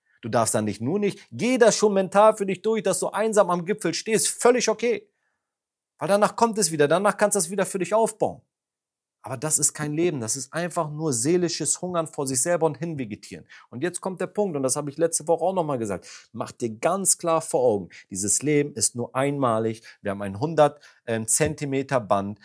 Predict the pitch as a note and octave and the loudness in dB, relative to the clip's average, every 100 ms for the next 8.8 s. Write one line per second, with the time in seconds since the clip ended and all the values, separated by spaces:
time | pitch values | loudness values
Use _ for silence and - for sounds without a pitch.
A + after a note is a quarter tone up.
0 | - G2+ G2+ A2+ A#2 - - A#2+ - B2 | -6 -2 0 0 0 0 0 -2 -2 -6
1 | A2 C#3 D#3+ - - C3+ B2+ B2+ B2 A#2+ | -2 0 2 2 2 0 -2 -6 -4 -2
2 | A2 G#2+ A2+ G#2 C#3 C3 A2 E3+ - D3 | -2 -2 -2 -2 -2 -2 -2 -4 -4 0
3 | C#3+ C3+ A#2+ A2+ A2 - C#3+ D3+ C#3 C3 | 0 0 -4 -2 -2 0 0 2 0 -2
4 | C3 A#2+ - D#3 D3+ - - C3 B2 - | 0 0 2 0 0 -4 -4 -2 -2 2
5 | C#3+ - - - D3 B2 B2 A2+ C#3 C3+ | 2 2 -12 -4 0 0 0 4 4 4
6 | C#3+ C3+ A2+ A#2 A2+ G#2+ B2 A2 A2 G#2+ | 2 2 2 2 0 -2 -2 -4 -4 -4
7 | - D#3 C3+ C#3+ C#3 B2+ A#2+ C#3+ B2+ C3 | 0 0 0 2 4 4 2 2 2 2
8 | C3+ G2 F#2+ F3+ D#3 C3+ D3 D3 | 2 2 0 2 2 2 2 0